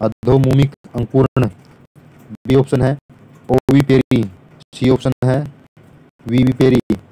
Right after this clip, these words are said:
डी ऑप्शन है उपर्युक्त में से कमी।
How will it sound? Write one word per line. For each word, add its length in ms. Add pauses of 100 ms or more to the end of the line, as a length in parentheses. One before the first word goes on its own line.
(340)
डी 180
ऑप्शन 340
है 160 (480)
उपर्युक्त 400
में 80
से 120 (520)
कमी। 380